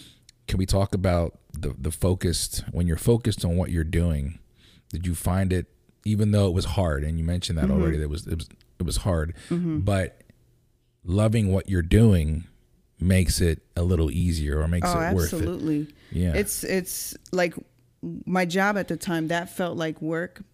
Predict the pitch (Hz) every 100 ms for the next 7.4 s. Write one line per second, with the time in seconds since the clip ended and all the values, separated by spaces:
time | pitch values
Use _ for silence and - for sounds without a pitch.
0 | _ _ 180 156 - - _ _ _ _
1 | 160 175 175 160 175 160 156 - 175 160
2 | 147 - 147 127 - - 80 80 80 -
3 | - _ _ - 196 170 165 170 180 -
4 | - 185 202 220 220 180 160 156 156 156
5 | 156 156 156 170 175 196 196 - - -
6 | - - _ _ _ _ _ _ _ 214
7 | 233 220 214 190